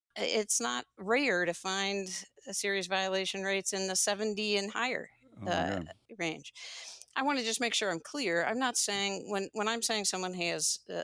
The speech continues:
Speaker 1: you know, serious violations, I'm not saying they're violating every single thing every day, you know, twenty-four seven. Uh, but they are having a lot of violations that we really care about, uh, in terms of protecting people's health. So the rate is substantially worse,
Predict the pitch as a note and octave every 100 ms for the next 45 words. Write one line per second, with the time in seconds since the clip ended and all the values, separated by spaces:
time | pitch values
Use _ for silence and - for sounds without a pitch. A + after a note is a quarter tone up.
0 | - F3+ D#3+ D3 D#3+ - A#3+ G#3 F3+ D#3+
1 | D#3+ D#3+ E3 G3+ F3+ E3 D#3 E3+ F#3 F#3+
2 | F#3+ F3+ E3+ F3 F3 E3+ E3 F3+ F#3 -
3 | F3 E3+ F3 E3+ E3 E3+ D3+ E3 E3 D#3+
4 | - - D#3+ D#3 D3+ - F3+ D#3+ E3 D3
5 | G#3 A#3 D#3+ D3+ _ _ - E3+ F3 E3+
6 | F#3+ - F3+ F3 G3 G3 F3 E3+ - _
7 | F3+ E3+ F3 G#3+ C4 - - G3+ F#3+ -
8 | F#3+ F3+ F3 F3 E3+ D#3+ D#3+ D#3 D#3+ -
9 | D#3+ E3+ B3 B3 - G#3 F#3 F3+ D#3 D3+
10 | D3 - _ D#3+ D#3+ - E3 - D#3+ D3+
11 | D3+ - - F3 - D3+ D#3+ _ E3+ D#3
12 | D#3+ - - - - - _ - - D3
13 | E3 A#3+ B3 - - F#3 E3+ D#3 - _
14 | - - G#3+ - D4 C#4+ - F#3+ D3+ D#3+
15 | D#3 - -